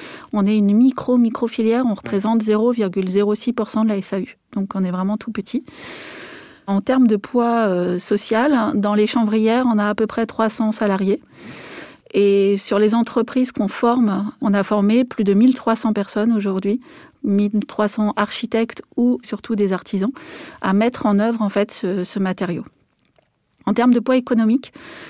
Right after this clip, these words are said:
ce qu'il faut voir, c'est qu'en fait, euh, le, les chanvrières, donc la première industrie qui va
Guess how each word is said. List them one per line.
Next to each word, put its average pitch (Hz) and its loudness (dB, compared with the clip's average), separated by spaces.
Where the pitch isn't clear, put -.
ce - -16
qu'il 226 -2
faut 220 -2
voir, 247 0
c'est 233 -2
qu'en 214 -2
fait, 247 -2
euh, 196 2
le, 190 0
les 196 -2
chanvrières, 240 2
donc 202 2
la 180 0
première 220 0
industrie 220 0
qui 233 -2
va 185 0